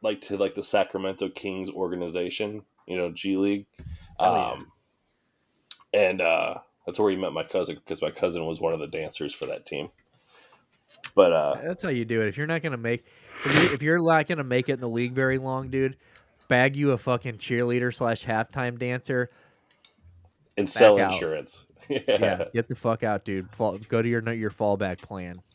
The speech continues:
Speaker 1: Yeah. But so Johnny and I, we, you would dig Johnny. Johnny's a fucking,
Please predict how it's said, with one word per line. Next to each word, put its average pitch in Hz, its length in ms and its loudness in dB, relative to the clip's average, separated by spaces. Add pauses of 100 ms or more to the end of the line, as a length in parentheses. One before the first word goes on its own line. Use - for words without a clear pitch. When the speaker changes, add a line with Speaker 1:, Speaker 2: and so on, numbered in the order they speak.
(420)
Speaker 1:
Yeah. 85 240 -10 (500)
But 110 220 6
so 107 420 2 (100)
Johnny 107 340 0
and 101 100 -2
I, 95 300 -2 (1080)
we, 104 260 -2 (1000)
you 156 240 6
would 113 180 8
dig 92 220 -2
Johnny. 80 340 -8
Johnny's 101 340 -2
a 85 80 -10
fucking, 80 380 -6